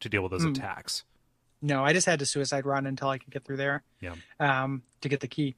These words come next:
Speaker 1: Mm-hmm.
Speaker 2: But, um, so in more Turtle Knights, they're also, this is where they first introduced darkness. This was the first darkness I saw,
Speaker 1: <laughs> Mm-hmm.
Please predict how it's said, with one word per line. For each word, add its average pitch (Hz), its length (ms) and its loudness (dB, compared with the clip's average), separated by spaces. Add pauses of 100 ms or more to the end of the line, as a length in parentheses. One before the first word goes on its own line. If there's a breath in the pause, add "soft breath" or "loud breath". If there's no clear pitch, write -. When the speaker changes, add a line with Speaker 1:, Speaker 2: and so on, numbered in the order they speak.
(140 soft breath)
Speaker 1:
Mm-hmm. 123 280 -2
Speaker 2:
But, 170 160 6
um, 156 280 2 (320)
so 202 160 2
in 208 60 4
more 262 160 6
Turtle 220 240 4
Knights, 208 200 2
they're 202 180 6
also, 214 360 4
this 156 200 0
is 175 60 -2
where 170 100 6
they 156 100 6
first 151 220 2
introduced 139 300 0
darkness. 160 420 2
This 143 160 -2
was 131 120 -4
the 135 80 -4
first 135 220 -2
darkness 135 360 -2
I 139 60 0
saw, 131 380 4
Speaker 1:
<laughs> - 20 -2
Mm-hmm. 98 200 -8